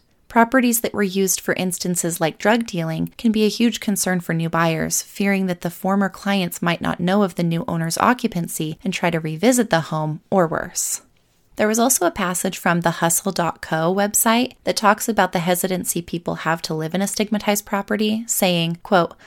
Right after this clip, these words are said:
"A possible explanation for this resistance is cognitive bias, or more specifically, something called availability heuristic. A house where a brutal murder has been committed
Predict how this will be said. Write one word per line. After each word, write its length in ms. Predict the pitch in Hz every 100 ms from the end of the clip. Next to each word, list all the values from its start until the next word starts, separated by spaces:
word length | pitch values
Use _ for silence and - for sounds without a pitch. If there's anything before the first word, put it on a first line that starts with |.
| - -
"A 80 | 220
possible 540 | - 196 202 240 240
explanation 640 | 226 226 - 180 175 - 196
for 160 | - 180
this 220 | 175 175
resistance 560 | 170 170 - 208 208
is 160 | - 180
cognitive 560 | - 180 175 165 165 -
bias, 460 | - - - - -
or 140 | 202
more 200 | 208 214
specifically, 920 | - 196 - 247 240 208 - 170 175
something 440 | - 202 202 214
called 300 | 208 185 180 -
availability 800 | 170 175 175 175 165 170 165 165
heuristic. 800 | - 160 180 - - - - _ _ _ -
A 80 |
house 360 | 180 190 220 -
where 120 | 240
a 40 | 220
brutal 320 | 214 214 226
murder 360 | 208 190 175
has 200 | 170 175
been 140 | - 170
committed 500 | 190 202 214 165